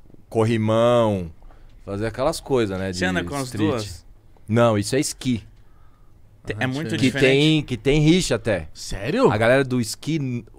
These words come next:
Speaker 1: odeia a galera do snow.
Speaker 2: Quem é os mais foda?
Speaker 1: Foda no quê?
Speaker 2: Quem é os que mais tira onda? Sei lá, quem é os que é, ah, é mais difícil ser snow do que esqui? Qual que é o mais difícil?
Speaker 3: Ixi.
Speaker 1: É mais difícil aprender snow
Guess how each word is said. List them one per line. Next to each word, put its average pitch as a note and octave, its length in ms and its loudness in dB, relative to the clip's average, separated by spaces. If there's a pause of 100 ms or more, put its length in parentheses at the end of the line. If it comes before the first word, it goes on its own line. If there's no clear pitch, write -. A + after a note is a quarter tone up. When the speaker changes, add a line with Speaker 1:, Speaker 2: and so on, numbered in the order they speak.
(200)
Speaker 1:
odeia B2 440 4
a D#3+ 40 6
galera B2 220 6
do G#2 80 -6
snow. G2 320 -2 (580)
Speaker 2:
Quem D3+ 160 -6
é C#3+ 60 -4
os A#2+ 120 -4
mais A#2+ 240 -4
foda? E2+ 400 -6 (1000)
Speaker 1:
Foda C#3+ 360 2
no C#3+ 120 -2
quê? F#2 260 -2 (560)
Speaker 2:
Quem F#3+ 140 -4
é G3 60 -2
os F#3 120 -2
que E3 140 -6
mais E3+ 220 0
tira D#3+ 260 -2
onda? C3+ 300 -2
Sei A#2 160 -6
lá, A#2 160 -2
quem A#2+ 240 -8
é A#2+ 100 -4
os G#2 180 -10 (140)
que G#2+ 220 -6
é, G2 40 -2
ah, F#2 500 -2 (100)
é G2+ 140 -2
mais G#2+ 280 -4
difícil A2+ 480 -8
ser C3+ 200 -4
snow C3 520 -4
do E3 200 -10
que D3+ 480 -12
esqui? A2 380 -14 (420)
Qual A2 160 -6
que G#2+ 120 -8
é G2+ 40 -2
o G2 80 -4
mais F#2+ 260 -6
difícil? - 480 -12 (240)
Speaker 3:
Ixi. G#2 200 -16
Speaker 1:
É A#2 100 0
mais D#3 260 6
difícil D3+ 300 2
aprender D3+ 360 2
snow A#2 460 2